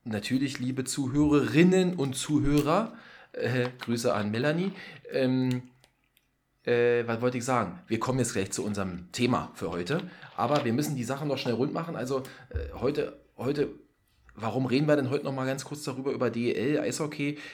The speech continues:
Denn heute Nachmittag war ja quasi, ist erst die Entscheidung gefallen, wer gegen wen spielt, weil heute war noch ein Spiel fünf. Ja, die Wolfsburger hatten, haben die Bremerhavener geschlagen und deswegen, um jetzt die Sache noch rund zu machen, haben wir also die, die Berliner gegen die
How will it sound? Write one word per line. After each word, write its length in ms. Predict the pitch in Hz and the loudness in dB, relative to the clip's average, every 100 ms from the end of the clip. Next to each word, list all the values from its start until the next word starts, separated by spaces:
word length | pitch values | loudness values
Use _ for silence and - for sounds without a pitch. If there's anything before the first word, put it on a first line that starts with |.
| - | -6
Denn 140 | 117 113 | -2 -2
heute 220 | 120 127 | -2 -2
Nachmittag 460 | 110 123 135 113 | -2 0 0 -2
war 140 | 98 101 | 0 0
ja 220 | 131 120 - - | 0 -2 -8 -18
quasi, 320 | - 107 113 | -4 -2 -2
ist 140 | 127 - | -4 -4
erst 240 | 127 127 | -4 -4
die 60 | 107 | -4
Entscheidung 400 | 101 110 135 127 | -2 -2 0 0
gefallen, 360 | 120 120 120 | -2 -2 0
wer 140 | 113 123 | 0 -2
gegen 220 | 117 117 | -2 -2
wen 160 | 107 101 | -4 -4
spielt, 340 | - 175 - | -4 -6 -4
weil 80 | 107 | -4
heute 180 | 110 101 | -4 -4
war 120 | 104 | -4
noch 120 | 101 | -4
ein 60 | 98 | -6
Spiel 200 | - 92 | -8 -6
fünf. 280 | 147 156 151 - - - - | -2 -2 -2 -10 -20 -20 -8
Ja, 340 | 110 120 117 | -6 -4 -6
die 160 | 110 104 | -6 -2
Wolfsburger 480 | 110 - 113 110 | -2 -2 -4 -2
hatten, 440 | 110 110 110 104 104 | -4 -6 -6 -6 -6
haben 180 | 107 110 | -6 -4
die 120 | 104 | -6
Bremerhavener 800 | 104 110 101 113 127 127 131 127 - - | -4 -4 0 -2 -2 -2 -4 -4 -14 -8
geschlagen 600 | 117 117 107 113 127 131 | -4 -4 0 0 0 -2
und 240 | 110 104 | -6 -2
deswegen, 560 | 120 117 120 117 117 117 - _ - | -2 0 -2 -2 -2 -6 -16 _ -4
um 140 | 107 | 0
jetzt 180 | 104 107 | 0 -2
die 40 | |
Sache 240 | 95 95 98 | -6 -4 -6
noch 160 | 90 | -2
rund 160 | 113 147 | 0 0
zu 100 | 143 | 0
machen, 320 | 131 127 113 | 0 0 -2
haben 180 | 101 110 | -2 -2
wir 80 | 104 | -2
also 360 | 98 101 98 - - - | -2 -2 -2 -6 -20 -16
die, 220 | 90 90 - - _ _ _ _ 101 | -14 -14 -18 -20 _ _ _ _ -8
die 80 | |
Berliner 500 | 98 95 101 143 151 | -2 -2 -2 0 0
gegen 320 | 127 117 117 113 | 0 -2 -2 -2
die 260 | 98 90 | -4 -10